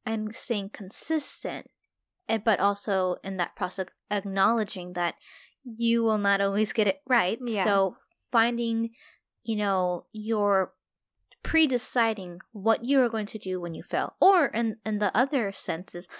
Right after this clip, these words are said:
Speaker 1: also, what are you gonna do when you do, when you do something good, when you do pass a marker, or you do, um, are you gonna celebrate yourself, or are you just gonna keep moving on? Depending on who you are, that, that celebration might be really important.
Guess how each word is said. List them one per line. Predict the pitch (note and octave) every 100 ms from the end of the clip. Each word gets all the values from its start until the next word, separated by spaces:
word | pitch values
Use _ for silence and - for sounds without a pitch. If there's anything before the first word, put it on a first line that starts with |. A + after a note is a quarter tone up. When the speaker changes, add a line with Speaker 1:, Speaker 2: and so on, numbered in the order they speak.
| - -
Speaker 1:
also, | G#3 G#3+ F#3+
what | G#3+
are | G3+
you | G#3
gonna | G3 F3+
do | F#3+ F#3
when | F3
you | E3 E3 -
do, | B3+ E4 E4 C#4 - _ _ _ _ _ _ _ _ -
when | - G#3+
you | G3 F3+
do | A#3+
something | B3+ B3 G#3 F#3
good, | C4+ G#3
when | E3
you | E3+ F3+
do | F3 G#3+ G#3
pass | - F3+ G3 -
a | F#3+
marker, | F#3 F3 - - F3+
or | E3
you | E3+ F3+ F3+
do, | F#3+ E3+ E3+ _ _ -
um, | - F3+ - - -
are | F#3
you | G3+
gonna | G#3 F3+
celebrate | F3 F3 G3 A#3+ D4
yourself, | D4+ F4 E4+
or |
are |
you | G#3+
just | F#3 -
gonna | F#3+
keep | F3+ - -
moving | F#2+ F3
on? | G3 - F#3+ _ _ _ A3+
Depending | A#3+ - G3 G3
on | F#3 F#3
who | -
you | F3 - -
are, | A#3 G3
that, | F#3+ - _
that | F#3+ G3 F#3 - - -
celebration | - - G3 F#3+ G3 - G#3
might | F3+ A3+
be | A#3 A#3
really | A3+ G#3+ F3
important. | F3 C#4 C4+ - -